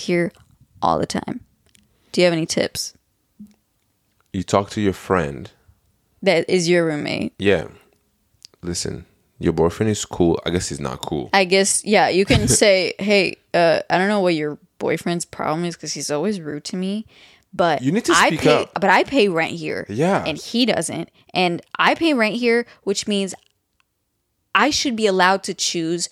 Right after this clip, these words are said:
Speaker 1: first of all, who I'm cool with being here,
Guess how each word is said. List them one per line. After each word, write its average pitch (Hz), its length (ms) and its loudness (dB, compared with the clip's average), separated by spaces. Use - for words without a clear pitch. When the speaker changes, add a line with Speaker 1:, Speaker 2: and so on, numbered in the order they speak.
Speaker 1:
first 190 220 -2
of 180 80 0
all, 160 260 0
who 202 120 4
I'm 170 160 0
cool 175 300 0
with 196 300 -2
being 160 300 -4
here, 226 360 -2